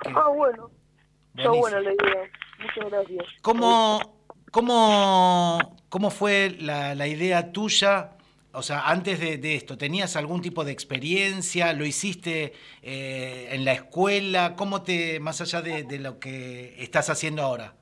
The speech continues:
Speaker 1: hubo alguna otra antes?
Speaker 2: Sí, antes en la escuela ciento nueve, cuando estaba en quinto grado, había talleres y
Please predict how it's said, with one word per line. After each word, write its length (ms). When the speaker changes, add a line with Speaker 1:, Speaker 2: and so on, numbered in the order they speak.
Speaker 1:
hubo 280
alguna 420
otra 440
antes? 560
Speaker 2:
Sí, 160
antes 200
en 380
la 80
escuela 300
ciento 280
nueve, 380
cuando 220
estaba 260
en 100
quinto 440
grado, 580
había 320
talleres 760
y 140